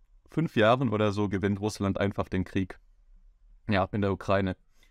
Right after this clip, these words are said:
Die überrennen einfach, äh, die anscheinend, äh, also die, die Ukraine innerhalb von, äh, vielen Jahren, obwohl der ganze Westen als geeinter Block die ganze Zeit Militärgüter, Geld, Personal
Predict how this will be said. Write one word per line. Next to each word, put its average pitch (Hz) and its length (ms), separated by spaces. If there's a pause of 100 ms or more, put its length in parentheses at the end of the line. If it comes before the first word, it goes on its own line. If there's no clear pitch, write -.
(100)
Die 131 80
überrennen 123 540
einfach, 113 600
äh, 101 380 (280)
die 95 200
anscheinend, 98 600
äh, 107 40
also 92 240
die, 98 120 (300)
die 101 180
Ukraine 101 460 (320)
innerhalb 98 360
von, 95 300
äh, 101 320 (380)
vielen 110 240
Jahren, 104 400 (260)
obwohl 113 220
der 113 100
ganze 110 400
Westen 104 420
als 101 240
geeinter 107 480
Block 98 360
die 107 80
ganze 101 320
Zeit 98 380 (280)
Militärgüter, 107 1000 (240)
Geld, 110 480 (200)
Personal 107 760